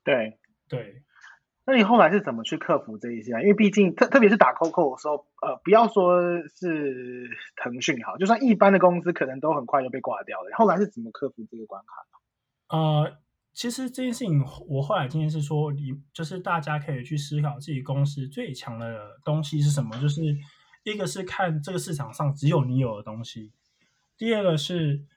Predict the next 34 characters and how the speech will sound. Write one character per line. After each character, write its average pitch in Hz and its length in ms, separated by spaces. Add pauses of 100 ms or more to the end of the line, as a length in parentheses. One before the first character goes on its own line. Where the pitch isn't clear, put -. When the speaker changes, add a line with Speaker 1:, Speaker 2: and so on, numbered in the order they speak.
(220)
Speaker 2:
它 190 280
有 156 200
你 175 120
会 165 120
变 170 140
得 127 100
更 139 200
好 101 240
的 107 320
产 151 200
品 135 140
会 131 100
是 131 140
什 123 140
么。 - 60 (720)
那 208 140
以 160 180
像 190 240
腾 143 160
讯 160 180
来 131 180
说， 147 180
我 147 100
们 123 160
最 165 140
强 139 160
的 127 80
东 131 80
西 139 180
就 139 120
像 139 200
是 139 140
游 123 180
戏、 147 300